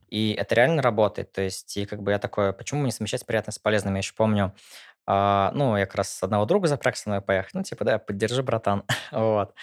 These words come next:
В итоге мы поехали. М, и он ещё тоже угорает. У него, он, да, с одной девушкой встречался. И он, ну, он и пишет, прикинь, говорит: «Вот я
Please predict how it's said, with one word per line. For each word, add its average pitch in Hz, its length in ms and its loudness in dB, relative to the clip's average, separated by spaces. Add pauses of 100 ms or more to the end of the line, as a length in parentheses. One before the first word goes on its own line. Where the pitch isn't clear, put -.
(420)
В 107 40 -4
итоге 113 240 0
мы 107 100 0
поехали. 101 680 0 (220)
М, 98 800 0 (220)
и 104 80 0
он 110 120 4
ещё - 140 -6
тоже 104 200 2
угорает. 107 420 2
У 98 40 -4
него, 98 140 -2
он, 98 120 -2
да, 95 160 2
с - 160 -12
одной 101 120 -2
девушкой 175 240 0
встречался. - 600 -4
И 95 440 -4 (440)
он, 107 220 0
ну, 156 180 4
он 117 200 2
и 113 60 -2
пишет, - 300 -10
прикинь, 160 320 -4
говорит: 104 260 -2
«Вот 98 140 -6
я 113 300 0